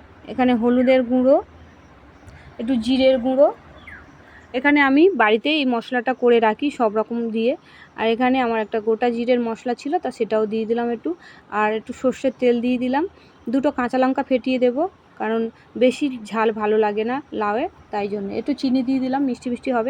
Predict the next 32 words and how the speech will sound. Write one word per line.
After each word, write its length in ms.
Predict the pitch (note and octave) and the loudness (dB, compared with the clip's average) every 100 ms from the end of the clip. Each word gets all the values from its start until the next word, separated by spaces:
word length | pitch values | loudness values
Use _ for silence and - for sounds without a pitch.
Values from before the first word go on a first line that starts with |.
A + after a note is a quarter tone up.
| C4+ | -6
খেতেও 240 | A3 A3+ A3+ | -6 -4 -4
ভালো 120 | A3 A3 | -2 -2
লাগবে। 220 | A3 G#3+ D4+ - - - | -4 -6 -12 -14 -20 -14
তো 60 | C4 - | -8 -4
সব 120 | A#3+ B3+ | 0 0
রকম 180 | C4 C4 A#3+ | 0 0 0
দিয়ে 120 | C#4 | -2
ভালো 240 | A#3+ G#3+ A3 | 0 -2 0
করে 160 | B3+ F#4 - - - - | 0 0 -2 -14 -16 -4
মিশিয়ে 320 | A#3+ - C4 C4 | -2 0 2 4
নিয়ে 160 | D4 A4 - - - G#3 | 6 4 0 -16 -10 -2
আমি 100 | A#3 | 0
এখানে 220 | A#3 C4 E4 E4 _ _ B3 | 2 2 0 -2 _ _ -4
মি-, 160 | B3 - - - - - - | -4 -4 -18 -20 -20 -20 -6
প্রেশার 240 | A#3+ C#4+ C#4 | -4 -2 -2
কুকার 240 | C4+ C#4 C4+ | 0 0 2
বসিয়েছিলাম 520 | C4+ D4+ C#4 D4+ E4+ F#4 | 0 0 -4 -2 -2 0
গ্যাসেতে। 340 | B3 B3+ C4 F#4 - - - - - | 0 0 -4 -6 -8 -16 -20 -16 -8
প্রেশার 220 | B3+ C#4+ | -4 -2
কুকারে 240 | C#4 D4+ D4+ | -2 -2 0
একটু 100 | D4+ C4 | -2 0
তেল 180 | B3 B3 A#3+ | 2 4 2
দিয়ে, 160 | D#4 A#4+ - - - - - - - | 2 0 -4 -20 -20 -20 -20 -20 -2
তেলটা 240 | B3+ B3 C4 A#3 | 2 2 2 4
গরম 180 | B3+ C#4 | 4 4
হয়ে 100 | D4 | 2
যেতে 120 | D#4+ F#4 B3+ | 0 0 0
তারপরে 280 | A3 A#3+ B3+ A3 | 0 2 0 0
দিয়েই 200 | B3+ C4 | -2 0
কিন্তু 140 | D4+ D4+ | 0 0
আমি 80 | |
একটু 100 | B3 | 0